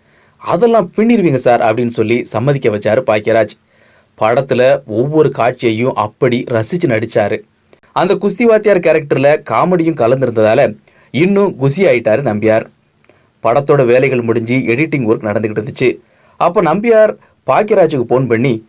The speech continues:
"ஏன்பா, நாளைக்கு நான் வெளிநாடு போறேன், போனா வர்றதுக்கு ஒன்றரை மாசம் ஆகும்,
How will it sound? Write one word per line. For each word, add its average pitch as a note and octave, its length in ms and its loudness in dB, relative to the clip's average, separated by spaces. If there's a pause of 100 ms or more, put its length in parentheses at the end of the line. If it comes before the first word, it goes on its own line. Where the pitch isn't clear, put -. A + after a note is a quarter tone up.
(260)
"ஏன்பா, E3+ 300 0
நாளைக்கு D#3 640 0
நான் C3 200 0
வெளிநாடு C3 380 0
போறேன், A2+ 460 -2 (480)
போனா G#3+ 400 2
வர்றதுக்கு D#3 720 0
ஒன்றரை C#3+ 300 0
மாசம் C3+ 320 0
ஆகும், A2 420 -2